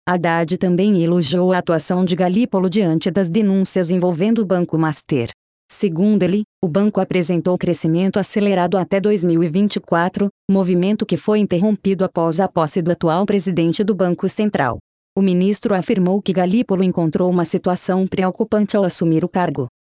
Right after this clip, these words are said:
"O fato concreto é que se descobriu uma fraude de R cifrão doze bilhões", afirmou Haddad. Segundo ele, diante desse cenário, não havia alternativa simples,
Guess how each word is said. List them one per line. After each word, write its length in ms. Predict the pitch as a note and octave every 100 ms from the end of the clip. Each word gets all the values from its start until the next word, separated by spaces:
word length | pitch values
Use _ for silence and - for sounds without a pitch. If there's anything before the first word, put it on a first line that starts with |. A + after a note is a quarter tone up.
| _ G#3+
"O 60 |
fato 400 | F#3 A#3+ A#3 A3+
concreto 500 | G3 A3 G#3+ G#3+ A3
é 60 | D3+
que 120 | G3+
se 140 | -
descobriu 600 | E3 E3+ - E3 D3 F3 E3
uma 180 | E3+
fraude 460 | D#3 F#3 F3+ F3+ E3+
de 120 | E3
R 300 | F3 G3+ G3
cifrão 520 | G3 F3+ - G3 E3
doze 320 | E3+ A3 A3+ G#3+
bilhões", 540 | G3 F3+ G#3 C4 - - -
afirmou 480 | D#3 - F#3+ F3+ F3+
Haddad. 480 | E3 E3 C#3+ B2 B2+ - _ _ -
Segundo 520 | - F3 E3+ G#3+ G3
ele, 200 | G#3 G#3 - -
diante 340 | F#3 G3 F#3
desse 320 | F#3 F3 F3 F3
cenário, 580 | - G#3+ F3+ D#3 C#3+ C#3+ _
não 160 | G#3 G#3
havia 320 | F#3 C#3+ F3+
alternativa 720 | D#3 D#3 D#3 C#3+ - G3 F#3
simples, 580 | F3+ F3+ C#3 C3+ A2+ -